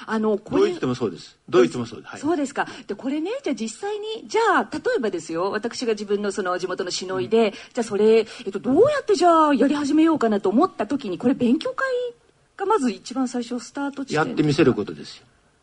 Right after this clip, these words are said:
Speaker 1: やってみせる。
Speaker 2: そ-、そ-、そしたらみんなついてきます。うん。儲かり仕事はついてきます。<laughs> いや、本当です。やってみせたらいいです。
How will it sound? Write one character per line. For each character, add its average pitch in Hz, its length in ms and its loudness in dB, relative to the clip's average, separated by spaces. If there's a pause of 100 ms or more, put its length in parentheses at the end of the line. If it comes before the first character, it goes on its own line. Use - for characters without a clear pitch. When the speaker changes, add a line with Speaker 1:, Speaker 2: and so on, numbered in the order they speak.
(260)
Speaker 1:
や 247 60 -8
っ - 60 -10
て - 180 -2
み 233 120 4
せ - 140 -4
る。 156 100 0
Speaker 2:
そ-、 151 140 0
そ-、 - 0 -
そ 147 60 4
し 143 80 -10
た 160 100 0
ら 131 80 2
み 117 160 2
ん 131 80 4
な 127 100 0
つ - 140 -8
い 131 60 -4
て 101 80 -16
き 90 80 -14
ま 85 120 -16
す。 - 160 -20
う 107 60 -14
ん。 - 20 -6
儲 127 160 -2
か 123 160 -2
り 120 80 -2
仕 135 140 -6
事 120 240 -2
は 110 80 -6
つ - 160 -10
い 101 60 -10
て - 100 -20
き - 80 -20
ま - 140 -20
す。 - 80 -20 (380)
<laughs> - 360 -8
い 156 40 4
や、 147 120 4
本 151 240 -4
当 143 100 4
で 127 120 2
す。 - 120 -12 (1120)
や 151 140 -6
っ 143 100 -12
て 160 100 -10
み 160 120 -8
せ - 80 -18
た 107 80 -12
ら 85 60 -16
い 78 40 -20
い - 20 -20
で 69 100 -20
す。 - 140 -20